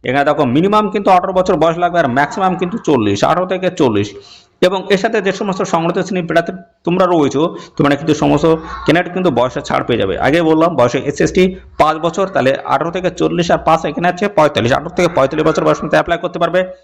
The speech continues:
ওবিসি ক্যান্ডিডেট, আহ, আরও তিন বছর এক্সট্রা ছাড়, তার মানে আঠারো থেকে তেতাল্লিশ বছর বয়স পর্যন্ত অ্যাপ্লাই এখানে করতে পারবে। এর পরবর্তীতে আসি, দেখো সুপারভাইজার পোস্ট রয়েছে, এই পোস্টে দেখো লেভেল নাইনের স্যালারি, ভালো স্যালারি, আঠাশ হাজার নশো থেকে শুরু করে চুয়াত্তর হাজার পাঁচশো টাকা স্যালারি থাকবে।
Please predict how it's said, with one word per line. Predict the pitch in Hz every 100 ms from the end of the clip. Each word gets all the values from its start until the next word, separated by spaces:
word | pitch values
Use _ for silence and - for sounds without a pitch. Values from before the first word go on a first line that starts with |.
| _ _
ওবিসি | 156 196 233
ক্যান্ডিডেট, | 220 202 208 208 - - - -
আহ, | 143 143 143
আরও | 151 202
তিন | 202 190
বছর | 190 185
এক্সট্রা | 180 175
ছাড়, | 175 175
তার | 170
মানে | 165 185 190 - - _ -
আঠারো | 151 190
থেকে | 196 196
তেতাল্লিশ | 165 156 156
বছর | 147 175
বয়স | 135 123
পর্যন্ত | 147 131
অ্যাপ্লাই | 151 110 123 120
এখানে | 143 170
করতে | 110 -
পারবে। | 110 117 107 92 - _ _ _ -
এর | 196 202
পরবর্তীতে | 190 175 151 123
আসি, | 104 123
দেখো | 156 139 95 - _ - - - -
সুপারভাইজার | 190 196 202 208
পোস্ট | 190 185 180
রয়েছে, | 185 175 220 - -
এই | 165
পোস্টে | 185 180 175
দেখো | 170 202
লেভেল | 170 139 175 147
নাইনের | 135 196 220
স্যালারি, | - 135 107 101 -
ভালো | 107 151 175
স্যালারি, | 156 104
আঠাশ | 120 151
হাজার | 175 180
নশো | 165 160 202
থেকে | 190
শুরু | 190 175
করে | 190
চুয়াত্তর | 190 208 208 226
হাজার | 208 202
পাঁচশো | 196 185 190
টাকা | 185
স্যালারি | 175 131 123
থাকবে। | 107 101